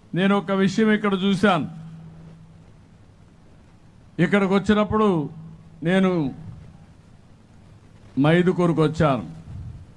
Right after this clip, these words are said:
మొదటి ప్రారంభం చేశాను.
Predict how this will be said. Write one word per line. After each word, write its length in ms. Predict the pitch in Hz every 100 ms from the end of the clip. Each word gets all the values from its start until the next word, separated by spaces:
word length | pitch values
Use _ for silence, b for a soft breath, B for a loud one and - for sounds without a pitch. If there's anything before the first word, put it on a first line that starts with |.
| - - - - - - - - -
మొదటి 420 | 113 139 156 175 185
ప్రారంభం 560 | 156 160 170 165 160
చేశాను. 540 | 151 139 123 143 117